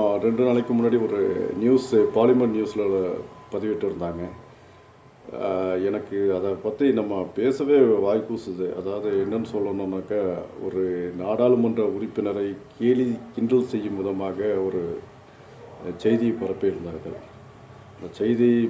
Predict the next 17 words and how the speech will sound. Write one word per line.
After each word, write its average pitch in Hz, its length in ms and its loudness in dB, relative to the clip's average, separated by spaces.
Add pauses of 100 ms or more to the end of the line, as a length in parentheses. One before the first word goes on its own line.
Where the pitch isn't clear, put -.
மிகவும் 110 540 0
மன 95 180 -4
வருத்தத்தை 113 480 0
அளிக்கிறது. 82 440 -8 (1120)
அஹ், 92 400 -6
அந்த 98 220 -6
செய்தியில 131 360 6
பார்த்தீங்கன்னாக்கா, 113 800 0
கிட்டத்தட்ட 117 540 2
அவருடைய 104 420 4 (100)
ஐந்து, 147 360 4 (220)
ஐந்து 139 360 6
வருட 120 300 4 (380)
உழைப்பை 127 400 6 (480)
கொச்சைப்படுத்தும் 123 680 2
விதமாக 104 400 0 (280)
பதிவிட்டிருக்கிறார். 92 720 -4